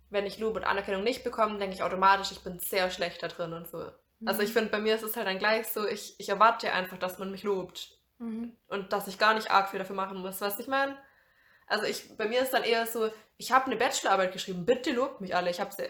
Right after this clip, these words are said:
Speaker 1: fertig geschrieben, also das
Speaker 2: Ja.
Speaker 1: ist, ich hab sie ja durchgezogen.
Speaker 2: Mhm.
Speaker 1: Und dann denk ich gar nicht so, finden die jetzt meine Note gut genug und so.
Speaker 2: Mhm, mhm.
Speaker 1: Sondern bei mir ist halt echt eher so, wenn man mich nicht lobt, dann denk ich halt gleich,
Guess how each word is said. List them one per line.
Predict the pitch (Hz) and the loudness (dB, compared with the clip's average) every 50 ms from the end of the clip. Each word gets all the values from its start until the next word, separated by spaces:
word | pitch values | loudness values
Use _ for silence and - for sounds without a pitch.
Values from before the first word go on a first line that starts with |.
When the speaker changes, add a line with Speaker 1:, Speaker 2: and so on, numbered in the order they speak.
| - - - | -8 -6 -2
Speaker 1:
fertig | - 330 302 233 - | 0 0 0 0 -4
geschrieben, | - - - 196 180 180 190 180 | -8 -10 -8 -6 -6 -6 -4 -2
also | 185 190 196 190 | -2 -2 -2 -4
das | 190 233 247 | -4 -4 -2
Speaker 2:
Ja. | 247 233 | -2 -2
Speaker 1:
ist, | 233 233 - - - | -2 -2 -4 -6 -2
ich | 220 | -2
hab | 226 220 - | -2 -2 0
sie | - | 0
ja | 196 190 | 2 4
durchgezogen. | 254 262 254 - 208 202 - 190 185 180 180 180 175 180 180 - _ _ _ _ _ | 4 2 2 0 -4 -4 -2 -2 -2 -2 -2 -6 -8 -10 -12 -16 _ _ _ _ _
Speaker 2:
Mhm. | - 220 220 214 214 | -8 -6 -2 0 0
Speaker 1:
Und | 208 214 220 | 2 4 4
dann | 214 214 214 196 | 4 4 2 0
denk | 220 202 196 | -2 -2 -2
ich | 185 - | -6 0
gar | - 220 240 247 | 4 4 6 6
nicht | 226 202 - - | 4 0 -4 -6
so, | - 202 190 185 180 - | -6 -4 -2 -2 -2 -2
finden | - - 214 202 196 196 190 | -4 -6 -6 -6 -6 -6 -4
die | 190 | -4
jetzt | 185 185 - 196 | -4 -4 -4 -4
meine | 185 180 185 185 | -2 -2 -2 0
Note | 196 202 196 202 196 | 0 0 -2 -2 -4
gut | 190 196 190 - | -6 -6 -8 -8
genug | - 185 185 190 185 - | -6 -6 -6 -6 -6 -4
und | - 220 | -4 -2
so. | 208 185 | 0 0
Speaker 2:
Mhm, | 190 208 233 - - - - | 2 0 0 -2 -6 -10 -10
mhm. | 214 208 208 196 202 208 208 - _ | -8 -8 -6 -6 -6 -8 -10 -12 _
Speaker 1:
Sondern | - - 226 214 | -2 0 0 2
bei | 208 208 | 0 0
mir | 214 233 233 233 | 2 4 4 4
ist | 233 - 247 | 2 2 2
halt | 214 202 | 2 4
echt | - 220 220 220 | 2 0 0 -2
eher | - - 220 220 220 | 0 0 0 0 0
so, | 220 - 220 214 214 214 214 214 - - _ _ _ _ _ _ | 0 -2 -2 -2 -2 -4 -6 -8 -12 -20 _ _ _ _ _ _
wenn | - 208 202 | -2 0 0
man | 196 196 196 196 | 0 -2 -2 -4
mich | 196 202 - 208 | -6 -6 -6 -8
nicht | 196 - | -6 0
lobt, | 220 240 254 262 262 262 | 4 4 6 6 4 2
dann | 226 220 | 0 0
denk | 214 202 208 | 0 -2 -2
ich | 202 202 202 | -4 -4 -4
halt | 190 185 | -4 -2
gleich, | 202 208 202 202 202 - - - | 0 0 0 0 -2 -4 -10 -14